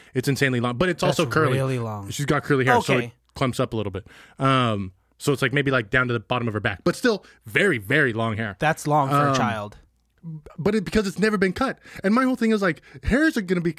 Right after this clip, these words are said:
Speaker 1: your hair, you're gonna get a haircut a million times in
Speaker 2: Yeah.
Speaker 1: your lifetime. What is the big deal about saving the first haircut? I don't understand what the big deal is.
Speaker 2: This is the hair that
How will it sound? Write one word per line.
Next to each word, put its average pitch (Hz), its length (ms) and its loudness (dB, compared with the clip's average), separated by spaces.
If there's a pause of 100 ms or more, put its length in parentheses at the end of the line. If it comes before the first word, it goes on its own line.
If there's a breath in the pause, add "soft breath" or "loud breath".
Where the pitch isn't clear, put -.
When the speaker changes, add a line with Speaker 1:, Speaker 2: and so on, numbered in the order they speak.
Speaker 1:
your 208 160 2
hair, 131 160 -2
you're 185 160 -2
gonna 285 140 0
get 240 100 0
a 160 40 2
haircut 175 320 0
a 143 80 -2
million 147 420 2
times 127 260 -2
in - 40 -4
Speaker 2:
Yeah. 160 80 -2
Speaker 1:
your 107 60 -4
lifetime. 101 380 -10 (300 loud breath)
What 185 220 2
is 233 120 -2
the 208 80 0
big 180 140 0
deal 175 180 2
about 160 220 0
saving 147 260 0
the 160 60 2
first 196 260 0
haircut? 254 340 -2 (240 soft breath)
I 185 80 -2
don't 233 120 2
understand 226 340 0
what 208 100 0
the 190 80 -2
big 185 180 0
deal 214 280 -2
is. 101 240 -12
Speaker 2:
This 151 180 -6
is 170 120 -8
the 180 100 -2
hair 151 280 -2
that 139 200 -4